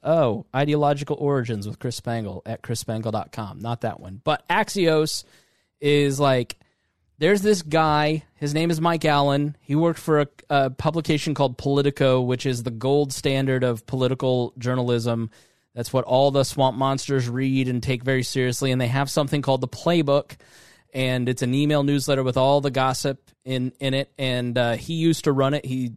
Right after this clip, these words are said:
ran it forever, and he's like, he's up there with one of those, like, D-, Jonathan Swan now, where if, if it's going to be leaked, it's gonna be at J, J, Jonathan Martin at the New York Times or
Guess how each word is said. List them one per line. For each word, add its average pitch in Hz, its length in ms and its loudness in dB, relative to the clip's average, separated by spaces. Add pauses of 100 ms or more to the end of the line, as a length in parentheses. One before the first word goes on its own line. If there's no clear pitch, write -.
(180)
ran 143 220 -2
it - 100 -6
forever, 151 600 0
and 135 140 0
he's 135 260 -2
like, 127 320 0 (580)
he's 139 180 -2
up 147 160 0
there 143 220 4
with 135 200 0
one 139 180 0
of 139 60 0
those, 135 380 0
like, 120 280 -2 (680)
D-, 107 100 -20 (380)
Jonathan 156 500 0
Swan 143 540 0
now, 139 320 0
where 139 320 2
if, 101 500 -6
if 151 320 -2
it's 147 340 0
going 226 300 4
to 220 60 2
be 202 160 4
leaked, 190 340 2
it's - 100 -12
gonna 170 200 0
be 151 160 2
at 135 160 -4
J, 190 320 4
J, 165 460 -2 (220)
Jonathan 190 400 0
Martin 151 300 2
at 135 60 0
the 147 80 -2
New 143 80 0
York 139 160 -2
Times 117 560 -4
or 107 200 -4